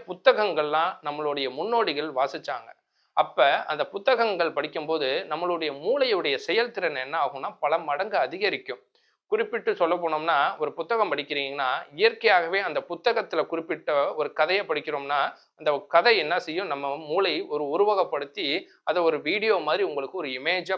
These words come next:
கொடுத்துக்கிட்டே இருக்கும். அப்ப அந்த மாதிரியான காலங்கள் மாறி இன்னைக்கு எல்லாமே YouTube, Google, Instagram, Facebook இப்படி போகும்போது உங்களுக்கு அந்த மூளை அதை உருவாக்கக்கூடிய அந்த தன்மையை கொஞ்சம் கொஞ்சமா இழந்துகிட்டு இருக்கு. அப்ப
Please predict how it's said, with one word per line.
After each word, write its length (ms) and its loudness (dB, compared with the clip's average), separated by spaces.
கொடுத்துக்கிட்டே 540 -4
இருக்கும். 260 -12
அப்ப 280 4
அந்த 160 0
மாதிரியான 460 2
காலங்கள் 500 2
மாறி 260 0
இன்னைக்கு 240 -8
எல்லாமே 400 2
YouTube, 440 -6
Google, 380 0
Instagram, 640 -2
Facebook 480 -10
இப்படி 240 0
போகும்போது 520 4
உங்களுக்கு 480 2
அந்த 140 -6
மூளை 280 4
அதை 140 2
உருவாக்கக்கூடிய 680 6
அந்த 140 -4
தன்மையை 460 4
கொஞ்சம் 260 -4
கொஞ்சமா 280 -4
இழந்துகிட்டு 400 -8
இருக்கு. 180 -20
அப்ப 160 2